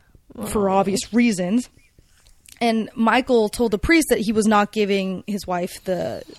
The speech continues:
Speaker 1: medicine that the doctor prescribed. He was
Speaker 2: Great. Good
Speaker 1: like,
Speaker 2: job.
Speaker 1: Yeah. He was like,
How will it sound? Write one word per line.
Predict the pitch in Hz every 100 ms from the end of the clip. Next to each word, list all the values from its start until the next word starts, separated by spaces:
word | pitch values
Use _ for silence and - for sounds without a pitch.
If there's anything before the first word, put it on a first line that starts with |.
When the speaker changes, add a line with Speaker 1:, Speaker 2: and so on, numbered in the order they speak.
| -
Speaker 1:
medicine | 208 202 190 185
that | 180
the | 170
doctor | 175 180 175 104
prescribed. | - - - 78 76 - _ _ _ _ _
He | -
was |
Speaker 2:
Great. | - 247 233 180
Good | 196
Speaker 1:
like, | 214 -
Speaker 2:
job. | 262 240 185 175 180 _
Speaker 1:
Yeah. | - 269 262 - 190
He | 262
was | 269 254
like, | 262 254 240